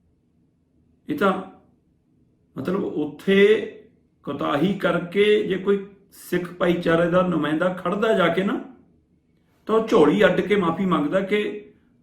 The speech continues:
ਮੈਂ ਗੁਨਾਹ ਜਿਹੜੇ ਕੀਤੇ ਨੇ ਕਬੂਲ ਕਰਦਾ, ਤੇ ਤੁਸੀਂ ਤਾਂ ਉਹਦੇ ਵੀ ਲਾਇਕ ਨਹੀਂ ਉੱਥੇ ਖੜਨ ਦੇ।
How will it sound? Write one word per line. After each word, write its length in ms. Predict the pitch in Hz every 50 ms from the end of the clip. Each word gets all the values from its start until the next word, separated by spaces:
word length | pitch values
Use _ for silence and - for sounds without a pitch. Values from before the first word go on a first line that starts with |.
| _ _ _ _ _ -
ਮੈਂ 280 | 135 151 175 170 170 139
ਗੁਨਾਹ 640 | 139 151 175 196 208 214 208 - - - - - -
ਜਿਹੜੇ 160 | 139 170 196 196
ਕੀਤੇ 340 | 185 170 165 165 - 202
ਨੇ 120 | 214 247 233
ਕਬੂਲ 380 | - 165 156 170 180 175 -
ਕਰਦਾ, 500 | - 160 135 120 113 - - - - - - _ _ _ _ _ _ _ _ _
ਤੇ 120 | - 202 202
ਤੁਸੀਂ 240 | 196 190 - 220 226
ਤਾਂ 80 | 240
ਉਹਦੇ 240 | 220 233 220 277 285
ਵੀ 80 | 277 262
ਲਾਇਕ 320 | 247 214 196 196 - 196
ਨਹੀਂ 120 | 208 226
ਉੱਥੇ 140 | 214 208 220
ਖੜਨ 280 | 196 185 185 208 202 180
ਦੇ। 280 | 214 285 302 - -